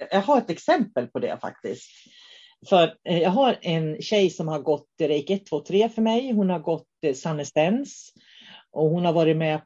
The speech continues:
på, hon går esoteriska just nu. Eh, och har gjort ett fantastiskt arbete. Både med sig själv och med liksom all kunskap hon har fått och sådär.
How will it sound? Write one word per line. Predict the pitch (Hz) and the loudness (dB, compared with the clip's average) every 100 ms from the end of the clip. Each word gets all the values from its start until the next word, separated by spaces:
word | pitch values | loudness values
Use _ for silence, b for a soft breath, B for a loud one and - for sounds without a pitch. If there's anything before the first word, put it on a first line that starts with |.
| - | -4
på, | 143 | -2
hon | 156 170 | 0 0
går | 160 | 2
esoteriska | 147 151 - 180 214 226 220 - | 0 0 -4 2 2 2 -4 -4
just | 208 196 - | -2 -2 -4
nu. | 190 214 311 _ b b b b - | -4 -4 -8 _ b b b b -12
Eh, | 143 135 | -8 -6
och | 135 165 | 0 4
har | 170 | 4
gjort | 160 | 4
ett | 160 | 0
fantastiskt | - 185 - 262 - - 131 127 | -2 -4 -2 -8 -8 -10 -10 -2
arbete. | 131 139 139 127 - - - - | 0 0 -2 -4 -4 -8 -8 -14
Både | 135 170 214 240 | -4 2 4 4
med | 233 | 2
sig | 214 | 0
själv | 196 165 156 147 | 2 2 2 0
och | 151 | -2
med | 143 139 | -2 -4
liksom | 135 - | -4 -6
all | 143 135 | -4 -4
kunskap | 131 131 131 123 - | -4 -8 -4 -6 -4
hon | 113 | -10
har | |
fått | 120 - - | -10 -12 -12
och | - | -8
sådär. | 92 101 | -6 -6